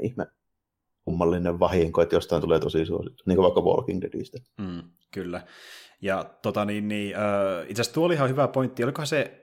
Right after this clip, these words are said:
Speaker 2: Avi, joka sitä puhui Twitterissä, että niin, ehkä se voisi olla muutenkin parempi, että joku Marveli vaikka oikeasti julkaisisi vähän harvemmin niitä, ö, numeroitaan, ja se vaikka panostaisi siihen, että vaikka tulisi näitä niinku yksittäisiä sarjoja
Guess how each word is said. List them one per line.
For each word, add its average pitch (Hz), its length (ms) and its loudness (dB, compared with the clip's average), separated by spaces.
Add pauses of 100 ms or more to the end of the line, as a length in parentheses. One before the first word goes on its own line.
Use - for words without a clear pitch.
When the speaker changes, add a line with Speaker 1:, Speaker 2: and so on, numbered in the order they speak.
(300)
Speaker 2:
Avi, 143 420 0
joka 98 200 -2
sitä 98 140 -4
puhui 107 160 -6
Twitterissä, 110 640 -4
että 95 200 -6
niin, 92 300 -6 (340)
ehkä 104 160 -4
se 127 80 -2
voisi 147 200 -2
olla 143 220 0
muutenkin 139 360 -2
parempi, 135 440 0
että 101 300 0
joku 98 360 -4 (100)
Marveli 104 540 -2
vaikka 104 300 -2
oikeasti 101 340 -2
julkaisisi 117 420 -4
vähän 95 360 -4
harvemmin 123 520 -2
niitä, 135 400 -2 (240)
ö, 123 140 -2
numeroitaan, 127 640 0
ja 123 80 0
se 151 100 0
vaikka 139 160 -4
panostaisi 127 400 -2
siihen, 143 280 -2
että 101 160 -4
vaikka 113 180 -4
tulisi 151 300 -6
näitä 117 200 -2
niinku 110 160 -6
yksittäisiä 123 340 -4
sarjoja 113 440 -2